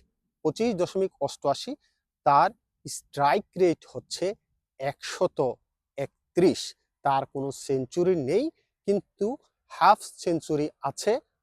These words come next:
ষোলোটি। এই গেল কুশাল মেন্ডিস। তারপরে যদি আসি পাথম নিশাঙ্কা, সে এ পর্যন্ত টি টোয়েন্টি ইন্টারন্যাশনাল ম্যাচ খেলেছে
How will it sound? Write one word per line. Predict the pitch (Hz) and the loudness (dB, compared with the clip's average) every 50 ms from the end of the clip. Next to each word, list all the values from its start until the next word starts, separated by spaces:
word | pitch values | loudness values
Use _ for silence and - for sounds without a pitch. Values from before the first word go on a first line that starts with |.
| _ - | _ -16
ষোলোটি। | - - - 165 160 160 165 151 - - - 131 - - _ _ _ _ _ _ _ _ | -16 -6 -2 0 2 4 4 2 2 0 -6 -8 -8 -10 _ _ _ _ _ _ _ _
এই | 147 151 151 | -2 -2 2
গেল | 139 156 156 190 - - _ _ _ _ _ _ _ _ _ - | 2 2 2 0 -2 -4 _ _ _ _ _ _ _ _ _ -6
কুশাল | 180 - - 214 208 202 190 | -6 0 4 6 6 6 6
মেন্ডিস। | 175 143 143 156 175 165 151 - - - - _ | 2 2 0 0 0 0 -2 -4 -4 -8 -8 _
তারপরে | 147 - 196 - - 180 160 160 | -2 -2 -2 0 -2 -2 -2 -2
যদি | 139 151 147 185 190 - - | -2 -2 -2 -2 -4 -4 -6
আসি | 131 123 - - 208 151 110 131 - - _ _ _ _ _ _ _ _ - | -8 -8 -4 -2 0 0 0 -2 -6 -10 _ _ _ _ _ _ _ _ 2
পাথম | 139 147 - - 220 226 220 - | 2 2 2 2 2 2 2 0
নিশাঙ্কা, | 175 151 151 156 - - 196 180 160 - 131 127 135 - - | 0 0 2 0 0 0 0 -2 0 0 0 0 0 0 -2
সে | - - - - 196 208 220 220 - - | -8 -10 0 2 4 4 4 2 2 0
এ | 208 190 | -2 -2
পর্যন্ত | - - 175 165 143 165 156 143 - 160 147 - | 0 2 0 0 2 0 -2 0 0 0 0 2
টি | - 170 165 | 0 0 0
টোয়েন্টি | - - 160 156 151 147 - - 151 147 143 139 - _ _ _ _ _ _ 160 | 2 2 2 2 2 0 0 0 0 0 0 -2 -4 _ _ _ _ _ _ -2
ইন্টারন্যাশনাল | 156 147 - 165 151 143 143 135 - - 175 180 175 151 117 | -2 0 0 -2 -2 -2 -4 -6 -6 -6 -4 -2 -2 -2 -2
ম্যাচ | 110 123 151 185 - - - | -4 -2 -4 -4 -4 -6 -12
খেলেছে | _ - 190 190 185 - - 185 | _ -2 0 0 0 0 0 0